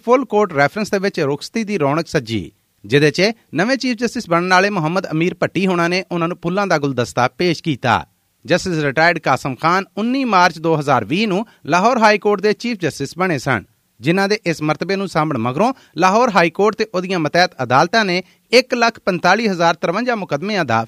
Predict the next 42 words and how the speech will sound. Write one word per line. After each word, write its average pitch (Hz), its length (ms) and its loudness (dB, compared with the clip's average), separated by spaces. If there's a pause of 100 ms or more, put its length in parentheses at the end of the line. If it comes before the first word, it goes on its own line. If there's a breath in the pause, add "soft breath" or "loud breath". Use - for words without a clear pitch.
ਫੈਸਲਾ 202 320 2
ਸੁਣਾਇਆ। 139 560 0 (500)
ਜਸਟਿਸ 233 280 0
ਰਿਟਾਇਰਡ 254 360 2
ਕਾਸਮ 214 360 0
ਖਾਨ 180 260 0
ਹੋਣਾ 208 200 -2
ਨੂੰ 226 220 -6
ਇਹ 233 120 4
ਕ੍ਰੈਡਿਟ 160 340 0
ਵੀ 160 120 -2
ਜਾਂਦਾ 135 300 0
ਹੈ 185 100 4
ਕਿ 202 200 -6
ਉਹਨਾਂ 220 200 -2
ਨੇ 226 80 -4
ਕਮਰਸ਼ੀਅਲ 202 400 -4
ਮੁਕੱਦਮਿਆਂ 180 500 -4
ਦੇ 208 120 0 (120)
ਤੇਜ਼ 226 240 0
ਫੈਸਲਿਆਂ 135 400 -2
ਖਾਤਰ 208 400 2 (200 soft breath)
ਪਾਕਿਸਤਾਨ 233 500 0
'ਚ 247 80 -6
ਕਮਰਸ਼ੀਅਲ 208 440 -4 (120)
ਅਦਾਲਤਾਂ 160 380 2
ਦੇ 202 100 -6
ਨਿਜ਼ਾਮ 160 380 0
ਦੀ 196 80 -6
ਸ਼ੁਰੂਆਤ 147 440 0
ਕੀਤੀਆਂ, 190 440 -4 (260 soft breath)
ਜਿਨ੍ਹਾਂ 247 260 -2
'ਚੋਂ 247 140 -2
ਪਹਿਲੀ 208 340 0
ਕਮਰਸ਼ੀਅਲ 156 400 -2 (100)
ਅਦਾਲਤ 165 400 2
ਲਾਹੌਰ 170 300 2
'ਚ 110 260 -2 (320)
ਕੰਮ 208 220 0
ਕਰ 160 180 4
ਰਹੀ 123 340 0
ਏ। 92 160 -2